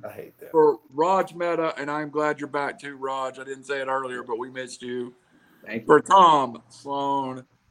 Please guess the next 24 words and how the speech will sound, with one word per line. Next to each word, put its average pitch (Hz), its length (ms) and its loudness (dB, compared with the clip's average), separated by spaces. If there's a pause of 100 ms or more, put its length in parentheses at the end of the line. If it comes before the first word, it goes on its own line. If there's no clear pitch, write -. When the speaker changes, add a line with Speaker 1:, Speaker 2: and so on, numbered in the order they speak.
(140)
Speaker 2:
from 139 440 -8 (380)
the 135 120 -2
D, 131 640 -6 (460)
and 147 180 0
from 156 220 0
Robbie, 151 640 2 (400)
who's 139 160 -12
gonna 156 200 -4
be 151 140 -2
in 147 100 -6
Knoxville 139 400 -6
to 135 60 -16
bail 135 220 -6
me 135 160 -10
out 131 140 -6
of 127 80 -6
jail 131 220 -4
Fri-, 127 320 -8
Saturday 131 520 -4
after 127 240 -6
I 123 80 -6
climb 135 300 -10
down. 131 320 -6 (520)
And 131 120 -6